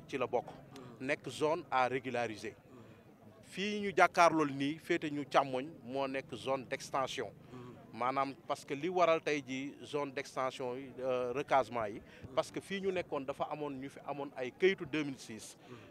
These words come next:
Te ñooñu tey jii ñoom la ñuy jëlee ci côté bi ñu nekk di leen recaser ci zone d'extension bi. Euh, wax dëgg yàlla bi mu arrêté nag depuis boobu ak léegi, ñun population Mbourkat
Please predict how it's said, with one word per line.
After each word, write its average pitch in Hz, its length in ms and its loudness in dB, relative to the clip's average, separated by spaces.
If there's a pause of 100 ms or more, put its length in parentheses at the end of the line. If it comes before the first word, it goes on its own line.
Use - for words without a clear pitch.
(120)
Te 143 120 2
ñooñu 170 380 4 (240)
tey 160 220 2
jii 143 280 -6
ñoom 151 260 -4
la 147 60 -2
ñuy 147 220 -6
jëlee 131 320 -2 (120)
ci 165 200 -4 (320)
côté 156 220 0
bi 143 100 -4
ñu 143 80 0
nekk 123 160 -2 (340)
di 131 80 -6
leen 143 180 0
recaser 135 600 2 (100)
ci 131 140 -6
zone 120 340 -4
d'extension 113 600 -8
bi. - 80 -20 (600)
Euh, 127 160 0 (120)
wax 139 180 -4
dëgg 160 160 -4
yàlla 151 220 6
bi 147 100 -2
mu 202 160 -2
arrêté 160 320 2
nag 123 180 -6
depuis 180 220 0
boobu 147 280 -4
ak 160 120 2
léegi, 147 320 0 (420)
ñun 160 260 0
population 147 600 2
Mbourkat 131 400 -2